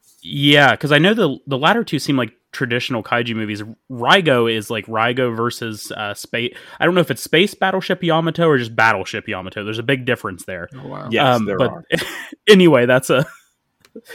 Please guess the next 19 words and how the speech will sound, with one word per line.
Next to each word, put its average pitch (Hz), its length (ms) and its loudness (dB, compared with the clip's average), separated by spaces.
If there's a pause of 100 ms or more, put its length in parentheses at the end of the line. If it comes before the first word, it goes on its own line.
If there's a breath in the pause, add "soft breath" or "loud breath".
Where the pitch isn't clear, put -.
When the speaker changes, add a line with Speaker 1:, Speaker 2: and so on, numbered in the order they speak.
(220 loud breath)
Speaker 1:
that's - 240 2
a, 107 200 2
that's 135 160 0
a 123 40 -8
tangent. 101 460 -6
But 117 100 -2
I 135 80 2
just 123 160 -4
wanted 117 160 -4
to, 107 60 0
I 107 160 -2
was 117 140 -8
curious - 480 -6
if 101 80 -14
you 104 100 -8
guys 101 200 -6
had 95 140 -18
seen 92 220 -12
those. 90 260 -12